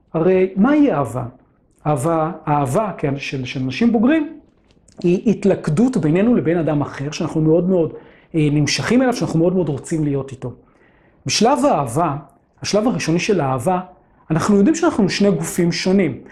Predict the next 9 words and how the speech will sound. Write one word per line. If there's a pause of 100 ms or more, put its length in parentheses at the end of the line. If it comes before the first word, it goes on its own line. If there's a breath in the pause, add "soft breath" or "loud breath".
(160 loud breath)
אנחנו
יודעים
שבעצם
אנחנו
נבדלים. (340 loud breath)
אבל
אנחנו
מרגישים
שאנחנו,